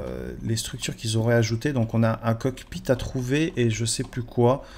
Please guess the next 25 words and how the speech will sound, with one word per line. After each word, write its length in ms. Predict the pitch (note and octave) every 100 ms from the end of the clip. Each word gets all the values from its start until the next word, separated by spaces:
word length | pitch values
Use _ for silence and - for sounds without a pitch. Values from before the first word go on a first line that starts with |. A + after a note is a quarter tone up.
| - - -
Euh, 140 | A2+ G#2
je 120 | G2+
vais 60 |
regarder 320 | A#2 A#2+ A#2+ B2+
le 60 |
G 140 | A2+ A#2
doc 200 | B2+ A#2
en 60 |
même 180 | A2 A2+
temps. 560 | A2+ C3+ C#3+ D3+ D3+ - - - - - - - - - - -
C'était 260 | - -
cockpit 680 | A2+ D3+ D3+ - - F#3 F#3 - F3+ F#3 - - - - - - - - - -
et 100 | B2
la 100 | A2+
cabane 380 | A2+ D#3 E3 E3+
abandonnée. 640 | D#3 C3+ C#3 B2 G2+ F#2 -
Ok, 220 | A2+ A2+ G2+
donc 180 | F#2+
apparemment, 320 | G#2+ A#2 B2+ D#3
il 40 |
y 100 | G#2
a 20 |
une 60 | F#2
cabane. 720 | F#2+ B2+ A2+ G2 G#2 B2+ B2+ A2+ - - - - - - - -
Euh, 540 | F#2 F#2 - - -